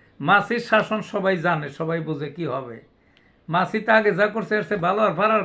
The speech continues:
কথা না, বুঝলেন না? তো সেই জন্যে এগুলা তো আসলে রাজনীতিবিদ নয়, এগুলো হলো দুধের মাছি। এখন সুসময় দেখছে,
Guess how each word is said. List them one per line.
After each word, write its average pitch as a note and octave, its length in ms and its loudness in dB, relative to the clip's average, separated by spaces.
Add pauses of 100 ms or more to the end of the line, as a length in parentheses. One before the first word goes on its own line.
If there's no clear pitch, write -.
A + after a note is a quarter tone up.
কথা D3+ 220 -2
না, D3+ 120 -4
বুঝলেন E3 420 -4
না? F#3 80 -8 (840)
তো F#3 80 -6 (100)
সেই A3+ 220 2
জন্যে A#3 580 -4 (1200)
এগুলা G3 280 0
তো G#3+ 120 0
আসলে G3+ 300 0
রাজনীতিবিদ F#3 720 2 (120)
নয়, B2+ 240 -6 (520)
এগুলো E3 220 -4
হলো G3 120 0
দুধের F#3+ 440 2
মাছি। G#3 320 2
এখন D#3 260 -2
সুসময় G#3 540 -2
দেখছে, G#3+ 400 -4